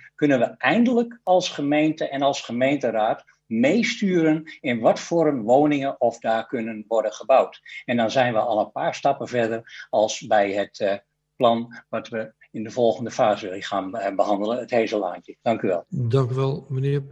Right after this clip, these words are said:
Speaker 2: Boks. Zijn er nog andere fracties die een stemverklaring wensen af te leggen? Nee. Mag ik dan constateren dat met de stemmen van de fractie, nee, met de stem van fractie van D S N dit voorstel is aangenomen? Ja. Dan is dat op deze wijze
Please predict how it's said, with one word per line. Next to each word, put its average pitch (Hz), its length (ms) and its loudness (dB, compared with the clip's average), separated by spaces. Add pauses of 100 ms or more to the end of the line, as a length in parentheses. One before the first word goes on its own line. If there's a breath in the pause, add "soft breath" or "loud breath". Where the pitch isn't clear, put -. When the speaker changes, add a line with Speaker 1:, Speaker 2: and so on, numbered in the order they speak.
Speaker 2:
Boks. - 300 -6
Zijn 123 140 -4
er 123 60 -4
nog 131 160 -6
andere 147 240 -2
fracties - 680 -8
die 135 100 -8
een 123 80 -6
stemverklaring 120 600 -4
wensen 117 260 -6
af - 140 -12
te 127 100 -10
leggen? 113 440 -8
Nee. 131 420 2
Mag 135 180 0
ik 135 100 -6
dan 139 140 -4
constateren 139 560 -2
dat 117 180 -6
met 127 140 -6
de 139 180 -8
stemmen 147 460 -4
van 131 180 -4
de 127 80 -4
fractie, 139 480 -6
nee, 117 160 -6
met 107 100 -10
de 123 80 -10
stem 143 340 -2
van 117 160 -4
fractie 120 360 -8
van 113 320 -8 (440 soft breath)
D 117 40 -4
S 131 360 2
N 143 320 -4
dit 127 140 -10
voorstel 139 320 -6
is 135 140 -6
aangenomen? 143 680 -2 (240)
Ja. 139 440 -2 (440)
Dan - 600 0
is 117 100 -8
dat - 280 -4
op 120 120 -6
deze 120 260 0
wijze 113 440 -6